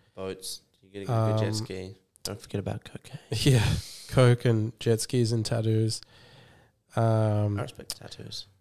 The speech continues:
Speaker 2: what, what's it called? Um, I read
Speaker 1: Ketamine.
Speaker 2: Rich Dad, <laughs> Rich Dad Poor Dad, and he's like,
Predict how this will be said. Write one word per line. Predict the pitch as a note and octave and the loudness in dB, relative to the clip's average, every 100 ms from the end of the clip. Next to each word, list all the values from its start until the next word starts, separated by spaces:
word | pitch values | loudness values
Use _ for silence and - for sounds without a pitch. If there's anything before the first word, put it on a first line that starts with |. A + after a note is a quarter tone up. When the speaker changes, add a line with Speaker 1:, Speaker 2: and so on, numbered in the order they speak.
| _ | _
Speaker 2:
what, | C#3 - | -8 -2
what's | D#3+ - | 0 0
it | F3+ - | -4 -4
called? | - C#3+ C#3 C3+ C3 - - - - - _ _ _ _ - | -2 2 4 4 2 0 -4 -6 -12 -20 _ _ _ _ -12
Um, | B2 A#2 A#2 A2+ A2+ A2 A2+ _ _ _ _ - - | -6 -4 -2 -2 -4 -6 -10 _ _ _ _ -20 -10
I | C3 C3 - | -10 -10 -10
read | D3+ F3 A2 | 2 6 8
Speaker 1:
Ketamine. | G2+ | 6
Speaker 2:
Rich | G2 G2 | 4 6
Dad, | C3+ A#2 A#2+ | 6 6 4
<laughs> | |
Rich | C3+ C3+ - | 2 6 6
Dad | D3 - | 6 6
Poor | - C3 | 2 4
Dad, | A#2+ A2+ A2 | 6 4 4
and | A2 | 0
he's | A2 | 0
like, | A2+ G#2+ G#2 - | 2 2 0 -6